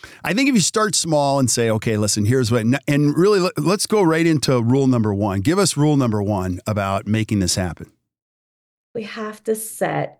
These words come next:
Speaker 2: clear expectations. So,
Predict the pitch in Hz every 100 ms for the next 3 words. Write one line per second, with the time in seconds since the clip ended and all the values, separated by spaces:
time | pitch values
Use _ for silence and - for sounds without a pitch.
0 | _ _ 170 160 156 151 - - 143 -
1 | - - - - - - 202 - _ _
2 | _ _ _ _ _ _ - 180 151 156